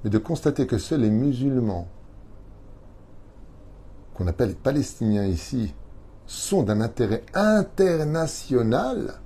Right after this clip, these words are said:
ça démontre qu'apparemment il y a un énorme diamant sous tout ça. Là où il y a du émet, là où il y a de l'importance,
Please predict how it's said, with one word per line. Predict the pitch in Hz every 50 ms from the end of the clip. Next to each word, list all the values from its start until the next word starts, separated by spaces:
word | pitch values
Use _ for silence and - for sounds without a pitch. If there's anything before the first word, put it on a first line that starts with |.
| - - - - - - - - - - - - - - - - - - - - - - - - - - - - - - - - - -
ça | - - 104 101
démontre | 90 107 98 101 113 110 - - -
qu'apparemment | 107 - - 98 - 90 - 104 104 98 98 101 110 113
il | 107 101
y |
a | 98
un | 104 107
énorme | 110 117 123 135 135 127 110
diamant | 113 113 107 107 101
sous | - - -
tout | - 117 -
ça. | - - - - - - - - - - - - - - - - - - - - - - - - - - -
Là | 117 117 131
où | 139
il | 127
y | 127
a | 117
du | 104 104 113 113 107
émet, | 104 101 104 101 - - - - - - - - - - - - - - - - - - - - - -
là | 110 104 117 135
où | 139 131
il | 117
y | 120
a | 110
de | 101
l'importance, | 107 101 - 107 98 95 - 113 - - - - - - - -